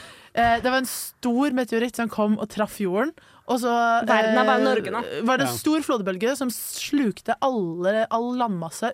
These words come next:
Speaker 2: utenom
Speaker 1: Utenom
Speaker 2: Norge.
Speaker 1: Norge. Ok, ja.
Speaker 2: Mm.
Speaker 1: Yes, visualisert.
Speaker 2: Eh, Ica og Rimi. <laughs>
Speaker 3: Ja, eh, så absolutt. Eh, jeg husker Rimi som en sånn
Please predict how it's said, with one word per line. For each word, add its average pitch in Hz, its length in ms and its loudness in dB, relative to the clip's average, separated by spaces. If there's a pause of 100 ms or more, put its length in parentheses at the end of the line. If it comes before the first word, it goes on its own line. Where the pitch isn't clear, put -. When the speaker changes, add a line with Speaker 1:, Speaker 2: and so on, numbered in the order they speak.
(140)
Speaker 2:
utenom 185 260 0
Speaker 1:
Utenom 180 280 -2
Speaker 2:
Norge. 151 260 -4
Speaker 1:
Norge. - 60 -14
Ok, 143 160 -6 (160)
ja. 110 100 -6 (200)
Speaker 2:
Mm. 175 360 -4
Speaker 1:
Yes, - 280 -8 (180)
visualisert. 123 640 -6 (560)
Speaker 2:
Eh, 226 320 0
Ica 202 360 -4 (180)
og 220 140 2
Rimi. 170 380 -4
<laughs> - 40 -18 (3750)
Speaker 3:
Ja, 247 200 2 (160)
eh, 247 840 2
så 220 200 -4
absolutt. 233 460 -4
Eh, 240 340 2
jeg 254 220 2
husker 285 260 -4
Rimi 202 380 0
som 214 160 -2
en 208 40 -2
sånn 202 180 0